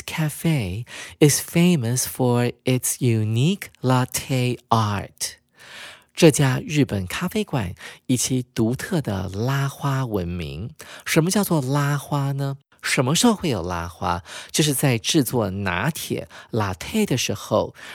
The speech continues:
那这个咖啡师呢，会用牛奶呢，做出不同的花纹。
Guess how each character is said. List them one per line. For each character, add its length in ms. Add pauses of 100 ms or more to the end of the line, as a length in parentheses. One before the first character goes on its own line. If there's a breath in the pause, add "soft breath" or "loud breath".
(100)
那 100
这 100
个 120
咖 200
啡 220
师 360
呢， 260 (180 loud breath)
会 160
用 300 (180 loud breath)
牛 400
奶 300
呢， 240 (200 loud breath)
做 140
出 240
不 140
同 280
的 220
花 400
纹。 420